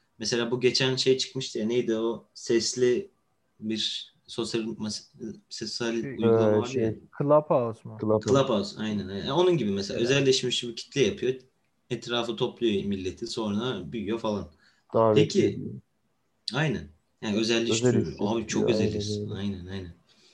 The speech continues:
Speaker 1: Şey, e, peki bu endüstri tarafında, teknoloji tarafında nasıl kendimizi daha çok ibraz edebiliriz? Abi ben buyum,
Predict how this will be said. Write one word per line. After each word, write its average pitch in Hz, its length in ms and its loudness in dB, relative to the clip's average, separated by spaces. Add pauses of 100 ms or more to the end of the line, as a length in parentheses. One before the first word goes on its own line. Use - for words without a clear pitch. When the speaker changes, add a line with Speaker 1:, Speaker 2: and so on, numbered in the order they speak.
(500)
Speaker 1:
Şey, 180 380 6 (640)
e, 104 40 -6 (260)
peki 147 340 0
bu 160 220 0
endüstri 135 600 0
tarafında, 98 600 -2
teknoloji 113 500 -2
tarafında 123 720 0 (360)
nasıl 117 580 2
kendimizi 101 840 2 (120)
daha 101 180 2
çok - 180 -8
ibraz 95 500 -4
edebiliriz? 87 600 -8
Abi 117 260 -4
ben 113 280 -2
buyum, 127 360 2